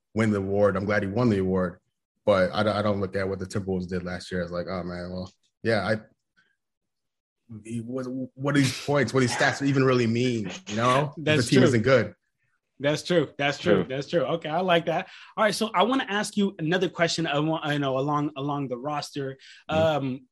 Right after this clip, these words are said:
Speaker 2: these players right now, you know, you, like we've said multiple times throughout the pod, you have a, a young team, the teams for the future. So as of right now, they're not, like, untouchables, like a Giannis untouchable. Like, he's just so good right now,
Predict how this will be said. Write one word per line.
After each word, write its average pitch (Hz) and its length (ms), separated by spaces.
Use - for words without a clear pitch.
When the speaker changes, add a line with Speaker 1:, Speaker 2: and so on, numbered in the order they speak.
Speaker 2:
these 196 320
players 190 400
right 156 180
now, 151 140
you 147 120
know, 156 80
you, 151 240
like 151 280
we've 160 180
said 156 300
multiple 139 320
times 139 240
throughout 131 140
the - 60
pod, 135 260
you 139 100
have 135 140
a, 120 100
a 123 80
young 139 300
team, 135 240
the 123 80
teams 147 280
for - 140
the 127 80
future. 139 480
So 165 380
as 214 220
of 185 140
right 170 160
now, 180 220
they're 185 200
not, 196 300
like, 156 260
untouchables, 170 720
like 135 180
a 135 140
Giannis 151 460
untouchable. 127 400
Like, 117 100
he's 160 200
just 147 180
so 160 240
good 156 300
right 151 200
now, 156 340